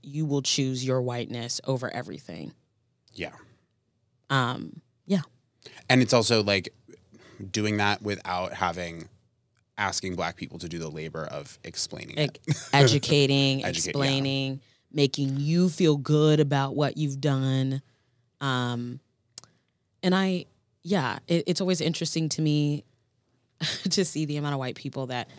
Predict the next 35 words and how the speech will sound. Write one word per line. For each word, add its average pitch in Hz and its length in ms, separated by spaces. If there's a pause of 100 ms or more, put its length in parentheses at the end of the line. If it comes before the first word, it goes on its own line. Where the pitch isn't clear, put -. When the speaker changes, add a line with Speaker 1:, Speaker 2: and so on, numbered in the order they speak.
(340)
Speaker 1:
are, 151 180 (260)
really 156 340
think 143 220
that 131 100
they're 131 180 (100)
advocates. 143 720 (380)
But 143 120
then 156 120
I 151 120
think, 143 440 (640)
well, 170 120
look 185 160
at - 60
your 156 140
life 135 640
and 147 160
look 151 180
at 156 220
the 143 100
Black 135 260
friends 131 240
that 127 80
you 123 100
have, 123 320
or, 131 80
like, 120 260
I'm 147 300
your 139 120
only 131 200
Black 127 280
friend. 117 360 (500)
You 151 160 (280)
can't 160 320
also 139 360
be, 131 520